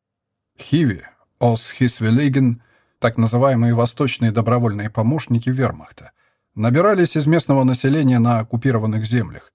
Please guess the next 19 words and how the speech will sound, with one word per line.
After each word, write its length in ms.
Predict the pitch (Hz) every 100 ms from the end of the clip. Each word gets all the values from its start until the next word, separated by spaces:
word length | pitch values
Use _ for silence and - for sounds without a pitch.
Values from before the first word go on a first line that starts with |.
| _ _ _
иногда 440 | 123 143 120 175
из 200 | 160 143
военнопленных. 920 | 131 127 104 113 113 90 85 - - _ _ _ _ _ _ -
Добровольцы, 720 | 120 139 151 214 190 - 165 -
громко 380 | 131 165 160 143
сказано, 640 | - 110 101 104 92 95 -
многих 480 | 110 175 196 170
привлекали 520 | - 139 131 127 160 127
принудительно. 800 | 131 120 117 92 - - - - _ _ _ _ _ _ _ -
И 120 | 117
тем 200 | 143 127
не 100 | 131
менее, 300 | 147 127 104
эта 180 | 107 110
публика 400 | 147 123 117 117
трудилась 640 | 117 113 120 139 117 -
на 100 | 101
благо 320 | 95 98 85
Германии. 640 | 95 104 107 117 98 -